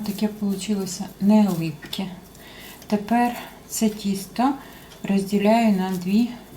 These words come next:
частинки і буду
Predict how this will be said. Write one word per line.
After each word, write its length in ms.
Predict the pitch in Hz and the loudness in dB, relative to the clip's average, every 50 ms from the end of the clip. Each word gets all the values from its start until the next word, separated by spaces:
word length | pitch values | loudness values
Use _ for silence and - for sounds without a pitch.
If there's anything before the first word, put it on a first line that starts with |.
| - - - - - | -18 -18 -20 -18 -12
частинки 920 | - - 208 202 - - - - 185 180 175 175 180 180 - - 240 247 247 - - - - - - - - - - - - - - - - - - | -6 -4 -4 -4 -4 -6 -4 -2 0 2 2 2 0 -2 -4 -4 -4 -4 -4 -10 -18 -20 -20 -20 -18 -18 -18 -18 -18 -20 -20 -20 -20 -20 -20 -8 0
і 260 | 202 220 226 240 247 226 - - - - - - - - - - - - - - - - - - - - - - - - - - - - - - - - - - - - - - - - | 2 4 4 4 2 0 -4 -10 -18 -20 -20 -20 -20 -20 -20 -20 -20 -20 -20 -20 -20 -20 -20 -20 -20 -20 -20 -20 -20 -20 -20 -20 -20 -20 -20 -20 -20 -20 -20 -20 -20 -20 -20 -20 -16 -10
буду 580 | 202 190 180 175 196 202 208 196 202 208 202 | -8 -6 -4 -2 -2 -2 -2 0 0 0 0